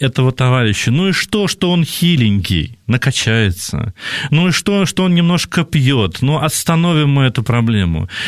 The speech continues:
Ну и что, что он любит диван? Ну, как-то вот диван поменяем на неудобные стулья. Ну, вот же-, и женщины, они, они очень такие,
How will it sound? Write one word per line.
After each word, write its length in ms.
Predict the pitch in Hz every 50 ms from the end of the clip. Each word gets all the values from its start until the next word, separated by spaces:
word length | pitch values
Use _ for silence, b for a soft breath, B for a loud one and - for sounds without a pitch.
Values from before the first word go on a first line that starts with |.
| 180 165 123
Ну 200 | 147 160 196 214
и 20 |
что, 240 | 196 - - 208 196
что 180 | - - - 185
он 100 | 180 175
любит 300 | 175 175 156 160 170 151
диван? 560 | 139 - 180 170 151 143 151 135 123 113 113
Ну, 80 | 127 131
как-то 320 | - 175 165 - - 156
вот 180 | 151 143 123 117
диван 360 | 117 139 147 151 151 147 135
поменяем 640 | - 139 135 139 131 135 131 127 123 123 117 117 113
на 120 | 113 113
неудобные 880 | 113 113 113 113 110 104 110 104 95 98 101 98 98 95 95 92 90 92
стулья. 640 | - - - - - 107 101 95 87 82 80 80 80 B B B B 139 B
Ну, 200 | 135 143 156 135 B B -
вот 220 | 127 131 117 - -
же-, 260 | 147 104 104 156 220
и 300 | - 208 160 113 123 - - _ _
женщины, 640 | - 117 107 190 226 233 - - 139 117 101 98 85 -
они, 300 | 98 110 135 151 147 123 - 107 - _ _ _ _ _ _ _
они 200 | 113 113 127 131
очень 540 | 139 135 - - 127 120 98 - 71 - -
такие, 380 | - - - - 120 113 107